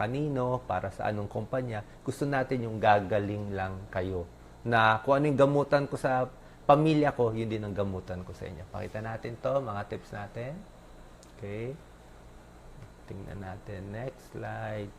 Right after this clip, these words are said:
please. Yan. Pag mataas ang cholesterol, ito. Ito ang mga levels natin.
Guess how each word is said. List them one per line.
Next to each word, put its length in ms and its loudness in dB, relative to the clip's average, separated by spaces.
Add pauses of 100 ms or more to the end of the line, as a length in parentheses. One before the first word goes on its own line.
please. 280 -8 (1200)
Yan. 600 -6 (520)
Pag 240 -2
mataas 560 0
ang 240 -4
cholesterol, 1040 -2
ito. 400 -14 (680)
Ito 200 -6
ang 160 0
mga 160 0
levels 560 0
natin. 640 -2